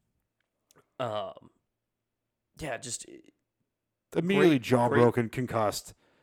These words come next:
Speaker 2: That man's got metal fists.
Speaker 1: Yeah. Yeah, that's the other thing. <laughs> It's like, thi-,
Speaker 2: You've murdered
Speaker 1: this,
Speaker 2: a kid.
Speaker 1: this man is hitting you with skillets.
Speaker 2: Yes.
Speaker 1: <laughs>
Speaker 2: Ugh.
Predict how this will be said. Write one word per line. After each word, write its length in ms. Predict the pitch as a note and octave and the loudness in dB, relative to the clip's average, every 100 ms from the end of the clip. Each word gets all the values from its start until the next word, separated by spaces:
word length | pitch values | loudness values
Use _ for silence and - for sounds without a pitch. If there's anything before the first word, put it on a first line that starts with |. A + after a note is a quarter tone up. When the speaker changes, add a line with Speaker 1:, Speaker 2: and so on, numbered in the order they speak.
| _ | _
Speaker 2:
That 120 | E3+ | 0
man's 160 | C#3 A2+ | 0 0
got 140 | A2+ | -2
metal 220 | A2 G#2+ | 0 -2
fists. 560 | G2+ F3+ - - - - _ - | 2 2 0 -4 -16 -18 _ -6
Speaker 1:
Yeah. 160 | A#2+ - _ _ - | -6 -6 _ _ -2
Yeah, 280 | F#3+ F#3 | 2 2
that's 240 | A2+ D#3+ - | 2 -4 -2
the 80 | D3 | -2
other 120 | A2+ | -2
thing. 220 | C3 C3 | -6 -4
<laughs> 40 | - | -2
It's 160 | A#3 | 2
like, 200 | F#3+ E3+ | 2 2
thi-, 140 | D3+ F#3+ | 2 2
Speaker 2:
You've 200 | F#3+ D3+ | 2 8
murdered 320 | G3 F3+ C#3 | 8 8 6
Speaker 1:
this, 40 | |
Speaker 2:
a 40 | B2 | 2
kid. 260 | B2 G#2+ | -2 -2
Speaker 1:
this 260 | - D3 D#3+ | -2 -2 -2
man 300 | E3 D#3+ D3 | 0 0 0
is 160 | C3 - | -4 -4
hitting 320 | C3 B2 C3 | -6 -6 -6
you 160 | C3+ | -8
with 160 | B2 A2+ | -6 -6
skillets. 560 | - - F#2+ - - - | -8 -10 -12 -8 -8 -4
Speaker 2:
Yes. 460 | D3+ C3+ G#2+ C3+ B2 - - - | 0 0 -2 -6 -10 -16 -20 -2
Speaker 1:
<laughs> 40 | C#4 - G#4+ - A#4 - - - - _ _ - - - - - C#3 - | -2 0 -2 -2 -6 -6 -14 -14 -20 _ _ -20 -20 -20 -20 -20 -20 -12
Speaker 2:
Ugh. 380 | A#2+ A2 G#2 | -8 -4 -4